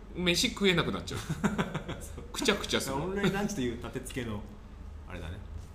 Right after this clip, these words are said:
Speaker 1: いや、だってそれ、目的は違うもん。
Speaker 2: 待って待って待って待って。咀嚼音入っちゃう番組になっちゃうから。
Speaker 1: いや、違う違う違う。目的が変わっちゃうから。
Speaker 2: <laughs> そう、咀嚼音を聞かせる番組になっちゃう。
Speaker 1: あ、違う違う違う違う。だって、
Speaker 2: あ、
Speaker 1: 別に誰かに届けようっていう目的で誘ってない。
Speaker 2: わかった。わかった。わかった。わかっ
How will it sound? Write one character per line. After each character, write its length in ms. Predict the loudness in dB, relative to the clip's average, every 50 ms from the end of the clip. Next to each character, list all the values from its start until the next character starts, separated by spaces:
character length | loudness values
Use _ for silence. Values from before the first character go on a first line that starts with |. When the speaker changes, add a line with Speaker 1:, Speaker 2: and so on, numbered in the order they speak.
| -2 2
Speaker 1:
い 60 | 2
や、 100 | 4 4
だ 100 | 4 2
っ 20 |
て 100 | 0 0
そ 120 | 0 0 0
れ、 100 | 0 -2 -4 -6 -6
目 120 | -6 -4
的 200 | -2 -2 0 0
は 60 | 0
違 120 | 0 0 0
う 80 | 0 0 -2
も 0 |
ん。 20 |
Speaker 2:
待 120 | -4 -6 -6
っ 20 |
て 0 |
待 0 |
っ 0 |
て 0 |
待 40 | -8
っ 0 |
て 40 | -8 -10 -10 -10
待 0 |
っ 40 |
て。 60 | -12 -12 -12 -12 -12 -12 -12 -14 -16 -16 -12 -10
咀 240 | -8 -6 -6 -6
嚼 140 | -6 -4 -4
音 160 | -4 -4 -4 -6
入 120 | -6 -8
っ 20 | -8 -8 -6
ち 80 | -6
ゃ 40 | -4
う 80 | -4 -4
番 140 | -4 -6 -6
組 140 | -6 -6 -8
に 40 |
な 80 | -8 -10
っ 20 | -10
ち 60 | -12
ゃ 40 | -12
う 20 |
か 60 | -12 -12 -12 -6 -2
ら。 80 | 0 0
Speaker 1:
い 20 |
や、 0 |
違 40 | 2 2 0
う 40 | 0
違 80 | 0 -2
う 20 | -2 -4
違 40 |
う。 40 | -6 -6 -8 -10 -10 -8
目 220 | -6 -4 -4 -4 -4
的 140 | 0 2 2
が 80 | 2 4
変 100 | 4 4
わ 80 | 4 4
っ 40 | 4
ち 100 | 2 0
ゃ 20 |
う 40 | 0
か 60 | 0
ら。 60 | -4 -8 -10 -10 -10 -10 -8
Speaker 2:
<laughs> 0 |
そ 220 | -8 -8 -8 -8
う、 20 | -8 -8 -10 -12 -12 -12
咀 160 | -10 -8 -8 -8
嚼 100 | -8 -8
音 60 | -8
を 40 | -8 -8 -10
聞 140 | -10 -10 -10
か 60 | -10 -10
せ 80 | -8 -8
る 80 | -8
番 100 | -8 -8
組 120 | -8 -10 -10
に 60 | -12 -12 -12 -12 -4 -2 0
な 60 | 4
っ 20 |
ち 100 | 8 8
ゃ 20 | 8
う。 20 |
Speaker 1:
あ、 20 |
違 0 |
う 20 | 8
違 140 | 6 2 2
う 20 |
違 160 | 2 0 0
う 40 | 0
違 120 | -2 -4 -6
う。 40 | -8 -10 -12 -14 -12 -12 -12 -12 0 2
だ 100 | 2 2
っ 20 |
て、 120 | 4 4 4
Speaker 2:
あ、 140 | 6 6
Speaker 1:
別 120 | 6 6 4
に 100 | 6 8
誰 200 | 8 8 10 8
か 80 | 6 4
に 60 | 2
届 280 | 2 2 2 2 4 6
け 60 | 6
よ 140 | 6 6 4
う 20 |
っ 40 | 2
て 100 | 0 0
い 40 | 0
う 60 | 0
目 180 | -2 -2 -2
的 140 | 0 0 0
で 60 | 0
誘 100 | 0 0
っ 20 | 0
て 0 |
な 20 |
い。 20 | 0
Speaker 2:
わ 100 | 0 -2
か 0 |
っ 20 |
た。 80 | -2 -2
わ 20 |
か 60 | -4
っ 0 |
た。 160 | -4 -4 -4
わ 40 | -4
か 20 | -6
っ 0 |
た。 0 |
わ 0 |
か 60 |
っ 20 | -6